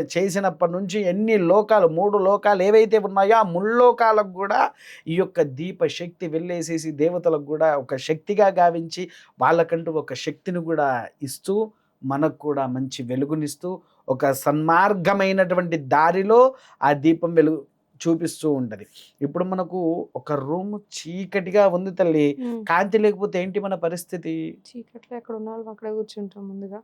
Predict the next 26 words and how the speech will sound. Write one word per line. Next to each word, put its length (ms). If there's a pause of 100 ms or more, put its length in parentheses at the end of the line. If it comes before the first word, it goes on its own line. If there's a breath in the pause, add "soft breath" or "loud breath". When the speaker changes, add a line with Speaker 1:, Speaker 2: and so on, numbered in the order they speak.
(100)
Speaker 1:
ఎక్కడే 240
Speaker 2:
కనపడదు. 180
Speaker 1:
కూర్చుంటాము. 500
లే, 340
ఏం 180
కాదు, 220
నాకు 220
ఈ 180
చీకటి 360
ఏం 120
కాదు 180
అనుకుంటాము. 640 (360 soft breath)
డోర్ 240
ఇటువైపు 380
ఉంటే 220
మనం 240
ఇటువైపు 400
పోయినాం, 400
దేనికి 280
గుద్దుకున్నాము? 580
Speaker 2:
గోడకి. 400 (360)
Speaker 1:
గోడకేసి 400
గుద్దుకున్నాము. 600 (1120)
అవునా? 240
Speaker 2:
మ్మ్. 480
మ్మ్. 180